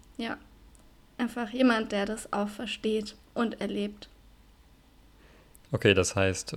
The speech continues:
Speaker 2: wenn ich jetzt als Studi irgendwie so ein bisschen gerade alleine fühle, dann rufe ich bei euch an. Und was passiert dann? Also ich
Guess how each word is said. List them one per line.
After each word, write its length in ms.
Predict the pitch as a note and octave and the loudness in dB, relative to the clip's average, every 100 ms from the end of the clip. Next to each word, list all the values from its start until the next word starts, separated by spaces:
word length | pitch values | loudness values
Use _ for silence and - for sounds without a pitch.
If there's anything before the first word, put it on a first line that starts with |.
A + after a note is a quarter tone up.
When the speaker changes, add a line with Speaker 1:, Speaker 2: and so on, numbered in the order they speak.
| G#2 | -2
Speaker 2:
wenn 140 | F#2+ | 0
ich 140 | F#2 F#2 | 0 0
jetzt 440 | F#2+ - - - - - - | -2 -2 -6 -6 -12 -8 0
als 520 | G#2+ G2 - - - | 2 0 -2 -6 -6
Studi 640 | - - A2 G#2 G#2 G#2 G#2 | -10 -4 -4 -2 -2 -2 -2
irgendwie 340 | G2+ G2+ - G2+ | -2 -4 -4 0
so 120 | G2 | 0
ein 120 | G2 | 0
bisschen 480 | G2+ - G2 F#2+ F#2+ - - - - _ - | -2 0 0 0 -4 -10 -20 -20 -20 _ -20
gerade 360 | - G#2+ - - - - | -2 2 2 -2 -12 -6
alleine 300 | - G#2+ D#3+ | 2 4 4
fühle, 300 | D3+ D3 C#3 | 0 -2 -2
dann 220 | B2+ G#2+ G#2 | 0 0 0
rufe 320 | - G2+ A2+ | -2 -2 -2
ich 200 | - - | -4 2
bei 320 | - G2 G2 | 6 8 6
euch 300 | G2+ G2 - - | 4 0 -4 2
an. 340 | G2 A#2+ A#3 - - - - - - - - - | 2 2 -2 -8 -20 -20 -20 -20 -20 -20 -20 -4
Und 640 | - G#2 G#2 G#2 G2+ - - | 0 2 2 0 -2 -8 -18
was 220 | - C3 - | -2 -2 0
passiert 380 | C3+ - A#2+ | 0 0 0
dann? 140 | - - | 0 0
Also 200 | - G2 | -4 -2
ich 180 | G2+ | -4